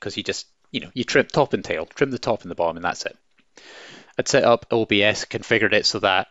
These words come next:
when I talk, it ducks the audio of the game. So I'm not having to do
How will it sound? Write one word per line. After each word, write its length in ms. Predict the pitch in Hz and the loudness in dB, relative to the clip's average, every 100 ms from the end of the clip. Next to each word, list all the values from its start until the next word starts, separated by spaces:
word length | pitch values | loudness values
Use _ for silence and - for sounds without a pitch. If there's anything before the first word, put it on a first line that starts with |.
| _ | _
when 180 | 113 104 | -2 0
I 120 | 104 | 0
talk, 460 | - 113 107 - - | 0 0 0 0 -2
it 360 | 123 95 - | 0 0 0
ducks 280 | 110 104 - | 0 0 -2
the 100 | 117 | 0
audio 300 | 98 104 98 | 0 0 -2
of 40 | 92 | -2
the 60 | |
game. 260 | 110 139 160 _ _ _ _ _ - | -2 -2 -4 _ _ _ _ _ 0
So 120 | 120 | 2
I'm 60 | 127 | 4
not 140 | 131 | 2
having 140 | 131 131 | 2 0
to 80 | |
do 140 | 120 | 2